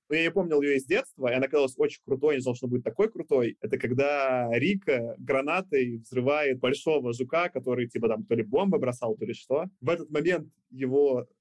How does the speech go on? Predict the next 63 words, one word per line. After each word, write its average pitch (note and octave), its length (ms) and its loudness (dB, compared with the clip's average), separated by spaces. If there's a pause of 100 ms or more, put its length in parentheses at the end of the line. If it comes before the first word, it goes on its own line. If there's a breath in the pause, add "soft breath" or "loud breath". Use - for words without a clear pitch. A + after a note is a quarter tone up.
умение, D3 580 4
его C3 200 4
навык D3+ 280 0
играть C3+ 220 -2
в - 20 -12
американский C3 400 -2
футбол C3+ 320 2
реально C#3 260 0
пригодился. B2+ 840 -2
Если E3 220 -2
все F3+ 120 -2
другие E3+ 280 0
битвы E3 260 -2
сняты D3+ 280 -2
просто C#3+ 260 -2
тупо F#3+ 240 0
и C3+ 60 2
хаотично, C3+ 760 -4
как, C3+ 220 -4
не D3+ 100 -2
знаю, C#3 240 0
как B2 140 -6
вот C3 120 0
в A#2 40 -14
битве E3 260 -2
там B2 140 0
бастардов, C3+ 480 -4
когда B2+ 160 -4
там C3+ 60 -4
бегает C3 360 -2
потерянный C3 520 0
этот A#2 160 -12
Джон B2+ 180 -2
Сноу, A3 320 2
тут D3+ 120 -6
примерно E3+ 200 -2
такое E3 300 0
же. B2 100 -8
Все D3 140 -6
потеряны, F3 420 -2
какой-то C3 240 -10
хаос, F3+ 400 0
все D3 140 -2
идиоты, A#2+ 480 0
да, B2+ 220 0
такое C3 280 0
же A2+ 120 -4
ощущение. - 540 -10
То C#3+ 80 2
это D#3 140 2
единственный F3+ 400 0
прям C#3+ 300 0
экшен D#3+ 340 -4
красиво D3 400 0
специально A2 400 -2
поставленный. A2 600 -6
То - 100 -20
есть B2 120 -4
она C#3+ 120 0
такая, B2+ 220 -2
она B2 100 -2
красиво, C#3+ 360 -2
с-, - 120 -6